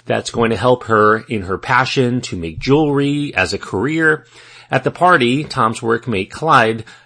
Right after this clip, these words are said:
brings over a guest named Alice, and Alice is this new acquaintance that Clyde has just met. He hopes that maybe she'll be more than just an acquaintance, and he wants to introduce her and see what she's like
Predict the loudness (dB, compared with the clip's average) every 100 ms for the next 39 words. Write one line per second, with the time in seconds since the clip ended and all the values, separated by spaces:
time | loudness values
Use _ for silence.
0 | _ -2 0 2 2 2 0 2 2 2
1 | -2 -10 -6 -4 -6 -4 0 0 0 -8
2 | -12 -12 -8 -2 0 0 -2 -8 -6 -4
3 | -2 -2 -2 -4 -4 -4 -6 -8 -14 -20
4 | -14 -8 -6 -6 -4 -4 -4 -6 -6 -6
5 | -6 -6 -6 -4 -4 -2 -4 -2 -2 -2
6 | -6 -6 -2 0 0 -2 -4 -2 -2 -2
7 | -2 0 0 0 -2 -6 -8 -8 -10 -8
8 | -8 -8 -6 -6 -8 -10 -12 -8 -4 -2
9 | -2 -2 -4 -2 -2 -2 -4 -4 -6 -4
10 | -4 -6 -2 -2 0 -4 -6 -8 -6 -6
11 | -6 -10 -8 -8 -8 -10